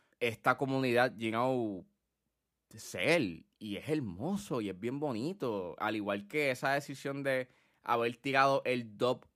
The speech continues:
comanche, que aunque sí hubiese sido super cool de que hubieses, te hubieses ido por la tangente de hacer una película full en ese lenguaje en vez de hacerla en inglés, pero el hecho de que hayan hecho una pe-, una versión dubbed en comanche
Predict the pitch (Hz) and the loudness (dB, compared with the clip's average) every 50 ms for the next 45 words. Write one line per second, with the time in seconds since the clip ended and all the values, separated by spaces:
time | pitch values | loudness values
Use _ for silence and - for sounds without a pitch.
0 | _ _ - - 135 127 127 123 135 147 147 - - 143 127 117 113 117 - _ | _ _ 2 4 4 6 6 6 4 4 0 -4 -4 -2 -2 -2 -2 -4 -8 _
1 | _ _ _ _ - 104 98 98 101 98 92 - - 175 196 170 127 110 117 113 | _ _ _ _ -8 -6 -6 -6 -6 -10 -10 -10 -6 -4 -2 -2 -2 -2 -4 -8
2 | - - 139 135 135 123 - - _ _ _ _ _ - - - 135 123 127 110 | -8 -4 -2 0 -2 -2 -4 -10 _ _ _ _ _ -6 -2 0 2 2 2 2
3 | 101 101 - 120 120 131 131 123 113 104 101 101 98 92 92 98 95 92 95 - | 0 -2 -2 0 2 2 2 2 0 0 -2 -2 -4 -2 -2 -4 -4 -4 -6 -6
4 | 120 113 - - - _ _ _ _ _ _ - 110 104 98 95 - 113 113 123 | -8 -8 -8 -10 -20 _ _ _ _ _ _ -6 -4 -2 -2 -2 -4 -4 -2 -2
5 | 127 123 120 131 127 120 120 120 113 113 117 117 117 - 120 113 104 101 107 95 | -2 -2 0 0 0 2 0 -2 -2 -4 -6 -6 -4 -4 -2 -2 -2 -4 -6 -8
6 | 98 98 107 110 117 113 117 117 110 117 117 113 113 - - 104 101 107 113 117 | -6 -6 -4 -4 -2 -2 -4 -4 -2 0 0 0 0 -2 -4 -4 -2 -2 -2 -2
7 | 113 - _ _ _ _ _ _ _ - 87 87 87 90 90 - 117 117 123 120 | -6 -10 _ _ _ _ _ _ _ -18 -14 -12 -12 -12 -8 -4 -2 0 0 0
8 | 117 113 110 131 151 160 151 127 113 113 107 92 82 78 71 - 78 - - 95 | 0 0 4 4 6 6 4 4 0 -2 -2 -4 -8 -12 -12 -14 -14 -12 -8 -6
9 | 98 101 107 120 127 127 135 170 185 185 170 - - _ _ - 147 143 139 143 | -6 -4 -4 -4 -6 -4 -2 -2 -2 -2 -2 -6 -12 _ _ 2 4 6 6 6
10 | 139 139 143 151 175 170 - 202 190 190 185 180 - - 160 147 156 160 160 160 | 6 6 6 4 4 2 2 0 2 2 0 0 0 2 4 6 6 6 4 4
11 | 160 165 160 - 175 156 147 139 139 139 135 147 139 - 107 127 131 135 143 147 | 2 -2 -2 0 0 0 2 4 2 2 4 2 0 0 0 2 4 6 6 4
12 | 143 139 - - - 147 147 143 143 139 135 117 110 107 107 135 131 135 131 - | 2 0 -6 -4 0 0 2 2 0 -2 -4 -8 -8 0 4 6 6 6 6 2
13 | - - - _ _ - 131 139 135 135 - - 135 127 123 131 135 131 131 - | -4 -20 -20 _ _ -6 -4 -4 -6 -8 -4 -2 0 2 2 2 2 0 -2 -6
14 | - - 95 82 78 | -10 -12 -12 -12 -12